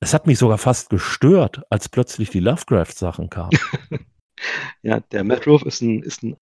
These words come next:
Speaker 2: ich, der schreibt explizit gute Bücher, ja. Und ich glaub, er hat viele Leute mit Lovecraft gefunden und, äh, hat auch viele Leute, glaub ich, ähm,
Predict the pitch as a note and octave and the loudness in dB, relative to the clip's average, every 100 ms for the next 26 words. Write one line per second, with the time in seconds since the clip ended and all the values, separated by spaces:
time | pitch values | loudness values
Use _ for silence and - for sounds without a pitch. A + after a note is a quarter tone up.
0 | _ G2 - - F2+ - - - - _ | _ -18 -18 -10 -10 -8 -12 -14 -20 _
1 | - - - - - - - - _ G2 | -16 -16 -16 -20 -10 -10 -10 -18 _ -6
2 | G#2 - F#2+ F#2 F#2+ - _ - - _ | -6 -6 -12 -8 -10 -10 _ -10 -10 _
3 | A#2+ A#2 A2 A2+ G#2 - - A2 G#2+ G#2 | -4 -4 -4 -4 -4 -4 2 6 8 8
4 | A2 G2+ - G2 - F#2+ - - A#2 G#2+ | 6 2 2 -2 -2 -10 -10 -6 -4 -2
5 | G#2 _ _ F#2 F#2+ F#2+ - F#2+ F#2 F#2+ | -4 _ _ -12 -12 -10 -6 -4 -4 -8
6 | _ - - - - _ _ - - - | _ -20 -20 -20 -20 _ _ -8 -8 -14
7 | _ - - - D3+ C3+ D3 C3 B2+ B2+ | _ -16 -8 4 4 4 0 -4 -6 -6
8 | - B2 A#2+ | -8 -10 -8